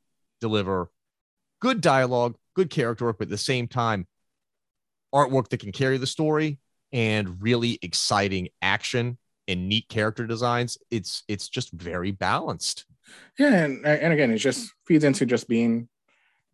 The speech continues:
Speaker 2: being, uh, more just allowing to build out the world. And then also,
Speaker 1: Mm-hmm.
Speaker 2: like, the second character that we get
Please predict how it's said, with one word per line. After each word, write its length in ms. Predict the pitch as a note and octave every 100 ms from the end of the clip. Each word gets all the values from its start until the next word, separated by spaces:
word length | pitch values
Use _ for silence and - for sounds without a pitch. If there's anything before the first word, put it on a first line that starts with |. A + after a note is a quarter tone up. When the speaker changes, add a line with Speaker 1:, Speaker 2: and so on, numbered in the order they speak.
| A#2+
Speaker 2:
being, 260 | A#2 A#2
uh, 300 | A2+ G#2+ G#2
more 480 | G2+ A2 A2 G#2 G2+
just 300 | F#2 G#2+ - _ _ _ -
allowing 320 | C#3 D3 C#3
to 120 | B2+
build 200 | B2+ B2 A2+
out 140 | A2
the 60 | G2+
world. 260 | G2+ G#2
And 120 | A#2 C#3
then 220 | C3+ B2
also, 200 | B2+ B2
Speaker 1:
Mm-hmm. 100 | A2+
Speaker 2:
like, 160 | G#2+
the 200 | - A2
second 300 | G2+ A#2+ A2
character 340 | G#2+ A2+ G#2 G#2
that 100 | G2+
we 120 | F#2+
get 220 | G#2 G2+